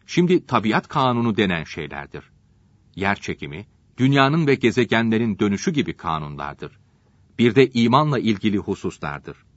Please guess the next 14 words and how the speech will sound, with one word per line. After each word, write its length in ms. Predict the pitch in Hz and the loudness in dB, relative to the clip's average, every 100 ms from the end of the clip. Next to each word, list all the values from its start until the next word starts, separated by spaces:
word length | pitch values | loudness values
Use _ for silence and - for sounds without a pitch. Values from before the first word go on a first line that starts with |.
| _ _ _ _ _ - | _ _ _ _ _ 0
Allahü 360 | 147 185 185 | 4 4 4
Teala 460 | 185 175 170 165 - | 4 4 4 0 0
Hazreti 360 | 135 156 160 | 0 0 0
Adem'den 600 | 123 127 131 127 120 143 | 2 2 2 0 0 0
beri 200 | 123 107 | 0 0
gelen 340 | 98 113 113 98 | 0 0 0 -2
bütün 320 | 107 233 208 | -4 0 0
peygamberlere 840 | 143 113 98 92 87 82 78 107 - - - | 2 0 0 -2 -2 -4 -4 -6 -6 -20 -2
aynı 300 | 143 220 190 | 2 4 4
imanı 580 | 185 151 143 139 131 110 | 4 2 4 4 4 0
bildirmiştir. 640 | 85 69 73 73 - 76 - _ _ _ _ _ _ _ _ | -4 -8 -12 -12 -14 -16 -16 _ _ _ _ _ _ _ _
Her 220 | 131 175 | 0 2
peygamber 540 | - 156 147 143 143 123 | 4 4 4 4 2 0
Müslümandı. 600 | 127 - 131 165 104 | -2 -2 -4 -4 -10